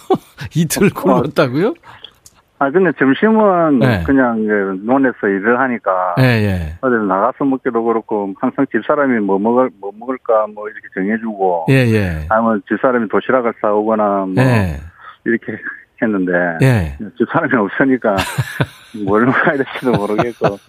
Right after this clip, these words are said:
Speaker 1: <laughs>
Speaker 2: 뭐 챙겨 먹기도 좀 그렇고.
Speaker 1: <laughs> 아니, 이 작업하셔야 되는데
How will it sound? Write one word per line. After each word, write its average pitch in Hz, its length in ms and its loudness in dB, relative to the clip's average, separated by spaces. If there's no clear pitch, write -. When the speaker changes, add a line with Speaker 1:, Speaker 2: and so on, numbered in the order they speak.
Speaker 1:
<laughs> - 320 -8
Speaker 2:
뭐 131 180 0
챙겨 202 240 0
먹기도 170 420 2
좀 135 180 0
그렇고. 113 680 0
Speaker 1:
<laughs> - 60 -8
아니, 165 640 2
이 202 140 2
작업하셔야 196 600 4
되는데 175 960 2